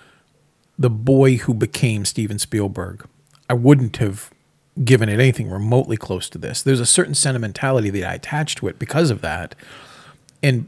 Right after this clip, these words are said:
by proxy, saying some of the most interesting stuff in the film for me, man, wasn't, like, the interparental dichotomy of problems in a marriage that maybe shouldn't have even started on this path,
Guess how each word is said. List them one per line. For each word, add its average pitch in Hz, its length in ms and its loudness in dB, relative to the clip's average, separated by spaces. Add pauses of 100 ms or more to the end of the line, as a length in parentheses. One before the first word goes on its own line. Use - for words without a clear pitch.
(100)
by 117 200 0
proxy, 208 540 2
saying 110 540 0
some 359 300 -2
of 359 100 0
the 175 80 -2
most 123 300 -2
interesting 196 480 -4
stuff - 340 -2
in 139 80 -4
the 117 80 -4
film 226 300 -2
for - 140 -6
me, 101 100 -2
man, 104 320 -2
wasn't, 156 520 0
like, 123 420 0 (960)
the 127 320 0
interparental 120 1120 0 (260)
dichotomy 113 680 0
of 107 240 -6 (120)
problems 117 760 0 (120)
in 120 100 0
a 107 40 0
marriage 113 480 2
that - 260 -6
maybe 110 240 -2
shouldn't 107 280 -2
have 107 100 0
even 98 200 -2
started 110 560 0 (140)
on 107 160 -4
this 98 140 -6
path, 104 440 -8